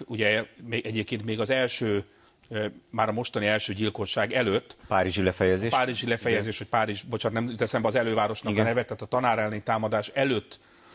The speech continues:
Speaker 1: meghirdette azt, hogy meg kell törni ezt a fajta iszlám szeparatizmust, tehát azt, amikor kiszakítják a társadalomból ezeket a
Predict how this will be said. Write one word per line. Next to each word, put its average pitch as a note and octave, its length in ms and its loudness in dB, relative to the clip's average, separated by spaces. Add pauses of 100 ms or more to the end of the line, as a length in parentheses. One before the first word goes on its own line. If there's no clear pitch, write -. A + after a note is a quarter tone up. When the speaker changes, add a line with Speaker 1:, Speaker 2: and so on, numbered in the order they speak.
(120)
Speaker 1:
meghirdette A2+ 760 2
azt, B2 160 0
hogy A2 120 -4
meg B2+ 200 2
kell A#2 200 2
törni B2 480 0
ezt G#2+ 180 0
a G#2+ 40 0
fajta G#2+ 340 0
iszlám G#2+ 360 0
szeparatizmust, G2 1000 -2 (340)
tehát G#2+ 300 2
azt, B2+ 200 2
amikor A#2 360 0
kiszakítják B2 760 0
a A2 60 0
társadalomból G2+ 800 2
ezeket G2 380 0
a G2+ 180 2